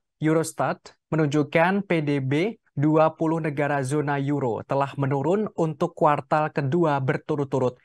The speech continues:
Artinya kondisi ini memasuki jurang resesi. Menurut penilaian akhir ketiga, pada kuartal pertama, indikator meningkat sebesar satu persen secara tahunan.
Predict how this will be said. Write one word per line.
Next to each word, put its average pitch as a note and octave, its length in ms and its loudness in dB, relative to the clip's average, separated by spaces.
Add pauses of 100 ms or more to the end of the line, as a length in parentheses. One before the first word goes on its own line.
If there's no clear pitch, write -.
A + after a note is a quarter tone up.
(160)
Artinya D3+ 560 2
kondisi C#3+ 640 2
ini D3 160 0
memasuki C3+ 880 -2
jurang D#3 560 2
resesi. B2 560 -4 (320)
Menurut E3+ 400 4
penilaian F#3+ 480 4
akhir F#3 400 -2
ketiga, C3 560 0
pada D#3 240 0
kuartal E3+ 560 0
pertama, A#2+ 560 -2 (160)
indikator D#3 560 2
meningkat E3 400 0
sebesar D#3 480 -2
satu C#3+ 320 -2
persen D#3+ 400 -2
secara D3 400 0
tahunan. C#3 560 -2